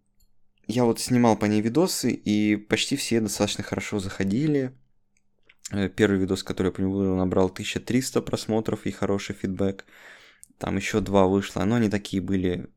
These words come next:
чисто на аудиторию, то есть там был конкурс небольшой, и потом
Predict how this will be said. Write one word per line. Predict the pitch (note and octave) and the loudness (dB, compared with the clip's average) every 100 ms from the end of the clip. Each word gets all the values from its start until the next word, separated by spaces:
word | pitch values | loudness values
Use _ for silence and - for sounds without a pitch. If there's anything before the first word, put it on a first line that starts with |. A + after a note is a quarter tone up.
| - | -12
чисто | - G#2 - G2 | -8 -8 -4 -2
на | F#2+ | 0
аудиторию, | F#2+ G2 G2+ C#3+ C3+ | 0 -2 0 0 0
то | - | -2
есть | F#2+ - | -6 -2
там | F#2 | -4
был | F#2+ | -2
конкурс | - D3 D3 B2+ A#2 | 0 0 0 -2 0
небольшой, | A2 A2+ - G#2+ G#2 | 0 0 0 0 2
и | G2+ F#2+ | 0 -2
потом | - F#2 - F#2+ - G2+ | -4 -4 -2 -2 -4 -8